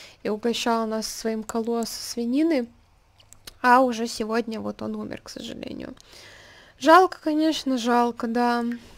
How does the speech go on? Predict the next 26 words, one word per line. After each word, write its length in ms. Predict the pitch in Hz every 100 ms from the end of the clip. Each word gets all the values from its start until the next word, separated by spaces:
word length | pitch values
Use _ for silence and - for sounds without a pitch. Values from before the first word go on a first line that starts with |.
| - -
Ну, 240 | 262 320
что 180 | 311 -
ж 100 | 269
поделать, 600 | - 233 254 254 247 - -
что 200 | - 262
ж 100 | -
поделать, 580 | 247 233 269 254 - - _
бывает 440 | 233 226 226 240
и 20 | -
такое. 540 | 226 - 202 196 190 - - - - -
И 100 | -
знаете 460 | 226 233 330 370 339
что, 240 | - -
ребята, 400 | 226 196 196 -
я 140 | 202 254
так 180 | 277 -
подумала, 640 | 233 208 277 370 240 190 214 277 -
что 540 | - - - 208 208
я, 180 | 208 262
наверное, 420 | 262 233 226 226
прямо 260 | 214 214 220
щас 380 | - 220 190 196
отправлю 500 | - - 196 196 196
маршала 520 | 196 196 - - 196
порыбачить, 1040 | - 190 190 214 285 370 - - - -
вот, 480 | - 196 180 185 -